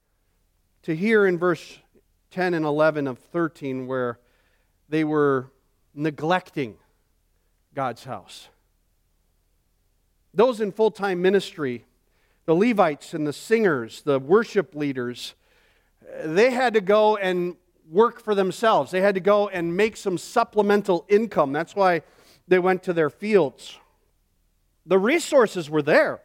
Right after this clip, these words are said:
to support them, but they were still in the pockets of the Jews. <laughs> Instead of supporting the ministry, they were either keeping the money for themselves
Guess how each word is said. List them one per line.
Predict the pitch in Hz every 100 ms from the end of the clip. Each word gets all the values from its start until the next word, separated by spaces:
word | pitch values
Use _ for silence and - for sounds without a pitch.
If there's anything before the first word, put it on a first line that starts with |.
| _
to | 190
support | - 185 202 226 233
them, | 120 _ _ _ _ _ _ _ _ _ _ _ _ -
but | 147
they | 180
were | 165
still | - 220 196
in |
the | 160
pockets | - 190 185 165 160
of | 139
the | 131
Jews. | 175 170 101 92 -
<laughs> | 151 - _ _ _ _ _ _ _ _ _ _ _ _ _ _ _ _
Instead | 147 139 196
of | 175
supporting | - 139 185 214 196
the | 151
ministry, | 139 131 - 135 139
they | 139 143
were | 139 131 123 _ _ _ _ _ _ _ _ -
either | 165 165 143 127 _ _ _ _ _ _ _ _
keeping | - 208 185 156
the | 151
money | 147 147 143
for | - 131
themselves | 123 113 165 139 135 196 -